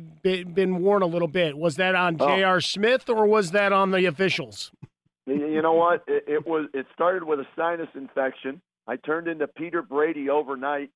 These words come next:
Speaker 2: time to change,
Speaker 1: <laughs>
Speaker 2: and then, uh, everything happened last night, and, uh, I got to bed about five o'clock, guys. I
Speaker 1: Oh,
Speaker 2: watched
Speaker 1: man.
Speaker 2: the game a, a second, uh, time, uh, taking notes. Um, I, I wanted to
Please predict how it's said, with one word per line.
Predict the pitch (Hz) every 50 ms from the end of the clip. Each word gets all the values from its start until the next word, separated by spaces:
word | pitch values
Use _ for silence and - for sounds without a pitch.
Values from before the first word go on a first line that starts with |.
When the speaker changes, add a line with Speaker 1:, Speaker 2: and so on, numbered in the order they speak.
| _
Speaker 2:
time | - 135 143 151 156 143
to | 139 127 - -
change, | 156 151 143 135 123 120 123 131 - - - -
Speaker 1:
<laughs> | _ 240 - -
Speaker 2:
and | 135 139 135
then, | 156 160 156 156 147 147 139
uh, | - 131 139 139 139 -
everything | 143 151 151 170 156 160 156 143
happened | 147 156 151 151 - 147 139
last | 139 143 147 147 143 139 - - -
night, | 151 160 165 160 156 147 -
and, | 143 143 135 131 127 127 - _ _ _ _ _ _ -
uh, | 117 127 131 - -
I | - 139 180
got | 185 147 123 -
to | 123 -
bed | - 123 123
about | 120 113 120 110 104 -
five | - 113 113 117 110
o'clock, | 107 - - 123 120 113 - -
guys. | 113 104 101 98 95 - -
I | 123 131 139
Speaker 1:
Oh, | 151
Speaker 2:
watched | 170 190 185 170
Speaker 1:
man. | 147 147 156 175 196 196 160 123
Speaker 2:
the | 123 123
game | 123 117
a, | 113 107 110 - 117
a | 107 113 - - -
second, | 147 143 139 - - 143 135 131 135 131 -
uh, | 123 127 123 120 113 107 - _ -
time, | 135 139 135 139 139 135 131 120 - _ - - - - - 117
uh, | 120 117 - -
taking | 143 147 143 139 123 117 117 123
notes. | 135 143 143 139 135 - - - _ _ _ _ _
Um, | - 113 117 120 120 120 117 120 117 117
I, | 98 113 127 123 123 -
I | - 120 123
wanted | 117 117 135 147 151 143
to | 131